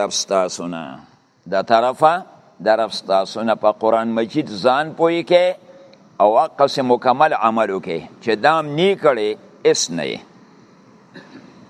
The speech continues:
ښه. من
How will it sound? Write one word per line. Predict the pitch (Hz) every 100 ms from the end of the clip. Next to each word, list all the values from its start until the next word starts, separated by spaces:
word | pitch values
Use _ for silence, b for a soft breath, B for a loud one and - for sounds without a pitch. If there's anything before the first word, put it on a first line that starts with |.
| - - _ _ - - - -
ښه. | - 104 - B B B B B B - - - - - - - - - - - - - - - - - - _ _ _ _ _ - 233 - - - 226 220 - _ - 131 - - _ - - - - _ _
من | 98 120 165 165